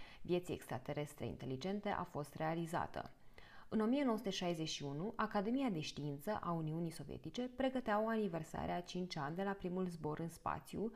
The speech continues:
al lui Yuri Gagarin, însă îi lipsea o publicație pe măsura evenimentului. Shklovsky, profitând de ocazie, anunță că poate termina manuscrisul la cartea sa, pe care de altfel nici nu îl începuse la momentul respectiv, în timp record.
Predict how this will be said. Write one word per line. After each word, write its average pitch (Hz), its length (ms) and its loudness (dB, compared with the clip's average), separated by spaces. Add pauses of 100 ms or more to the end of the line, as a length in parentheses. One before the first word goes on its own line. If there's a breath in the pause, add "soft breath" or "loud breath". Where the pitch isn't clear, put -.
(200 loud breath)
al 180 160 2
lui 165 180 2
Yuri 160 200 2
Gagarin, 160 680 0
însă 240 460 2
îi 233 260 0
lipsea 185 440 0
o 170 40 0
publicație 170 600 -2
pe 185 100 -2
măsura 160 460 -2
evenimentului. 196 720 0 (720 loud breath)
Shklovsky, - 600 0
profitând 220 520 4
de 190 80 8
ocazie, 151 520 2 (360 loud breath)
anunță 277 300 6
că 226 120 4
poate 240 240 6
termina 170 400 2
manuscrisul 175 600 0
la 143 120 0
cartea 156 300 -2
sa, 135 380 -4
pe 175 60 2
care 151 300 0
de 147 60 0
altfel 147 400 0
nici 165 180 -4
nu 190 80 4
îl 160 80 2
începuse 143 560 -2
la 147 80 -2
momentul 139 320 -4
respectiv, - 640 -4
în 233 140 4
timp 160 220 0
record. - 420 -4